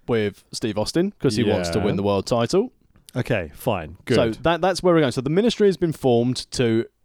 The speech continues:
Speaker 1: destroy Vince McMahon and hold a gun to his head so he can get stuff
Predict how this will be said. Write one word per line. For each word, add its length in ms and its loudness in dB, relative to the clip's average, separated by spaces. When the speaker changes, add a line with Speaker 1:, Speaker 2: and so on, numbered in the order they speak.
Speaker 1:
destroy 380 2
Vince 200 -2
McMahon 220 0
and 120 -4
hold 300 0
a 40 -2
gun 280 0
to 80 -2
his 220 0
head 220 0
so 180 0
he 180 2
can 200 -2
get 340 -4
stuff 420 -4